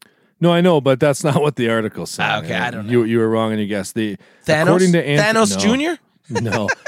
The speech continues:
Speaker 1: According to Anthony Russo, one half of the directing team from, from the Avengers, M C U Endgame, the best character for The Rock to play in the M C U would be the superhero himself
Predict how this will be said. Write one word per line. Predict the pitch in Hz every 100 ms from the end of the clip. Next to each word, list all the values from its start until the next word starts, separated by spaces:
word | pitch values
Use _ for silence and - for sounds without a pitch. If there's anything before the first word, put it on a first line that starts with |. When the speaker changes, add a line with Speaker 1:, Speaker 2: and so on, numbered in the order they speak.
| -
Speaker 1:
According | - - 151 180 180
to | 170
Anthony | 147 151 156 143
Russo, | 117 104 - 104
one | 98 107
half | 92 104 98
of | 98
the | 101
directing | 90 90 87 - 85 76
team | - 82 80
from, | 78 - 85 82 -
from | - 87 85
the | 87
Avengers, | 80 78 78 76
M | 80 80
C | -
U | 85 82
Endgame, | 82 78 73 78 73 _ _ _ _ _
the | 101
best | 92 113 135 -
character | - 139 131 -
for | 120 120
The | 107
Rock | 107 113 -
to | 110
play | - 120 135
in | 131
the | 123
M | 131 127
C | - 131
U | 123 135
would | 135 113 107 87
be | 165 151 107 98 - _ _ _ _ _ _ _
the | 90
superhero | 87 - 143 135 120 90 98 95 92
himself | 98 85 - 107 85 80 -